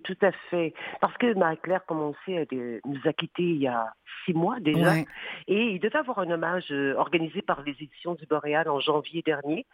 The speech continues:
Speaker 1: Mais naturellement, la pandémie
Speaker 2: Ouais.
Speaker 1: obligeant, les salles ont fermé. Donc, il n'y a pas eu cet hommage. Alors, j'ai décidé de reprendre le flambeau et, euh, de présenter cet hommage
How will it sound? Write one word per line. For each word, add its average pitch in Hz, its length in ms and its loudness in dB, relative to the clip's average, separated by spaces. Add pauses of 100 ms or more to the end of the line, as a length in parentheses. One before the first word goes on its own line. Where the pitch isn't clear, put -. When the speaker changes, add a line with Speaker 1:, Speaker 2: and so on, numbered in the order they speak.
(200)
Speaker 1:
Mais 160 100 4
naturellement, 156 600 0
la 131 120 0
pandémie 175 600 2 (260)
Speaker 2:
Ouais. - 60 -12 (340)
Speaker 1:
obligeant, 160 640 0
les 185 240 -2
salles 185 180 2
ont 160 60 2 (120)
fermé. 139 400 -4 (100)
Donc, 240 380 2
il - 120 -6
n'y - 20 -2
a - 40 -8
pas 160 180 -2
eu 185 300 -8
cet - 160 -8
hommage. 135 340 0 (460)
Alors, 160 180 4
j'ai 170 140 -4
décidé 196 420 -4
de 220 80 0
reprendre 180 380 0
le 160 80 0
flambeau 151 480 -2 (520)
et, 214 280 0 (120)
euh, 156 720 0
de 214 60 2
présenter 208 520 -4
cet - 160 -4
hommage 180 280 2